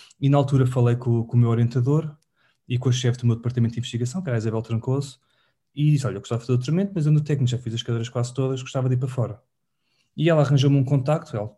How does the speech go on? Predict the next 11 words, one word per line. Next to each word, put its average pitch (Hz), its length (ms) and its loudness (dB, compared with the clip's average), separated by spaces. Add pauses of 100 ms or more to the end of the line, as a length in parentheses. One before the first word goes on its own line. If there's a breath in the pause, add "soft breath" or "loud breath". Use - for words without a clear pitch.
(100)
tinha 110 160 -8
bastantes 110 300 -6
contactos, 120 320 -6
arranjou-me 113 240 0
um 113 40 -6
contacto 113 360 -2
com 113 80 0
um - 20 -2
professor - 400 -4
na 107 100 -4
uni-, 107 220 -4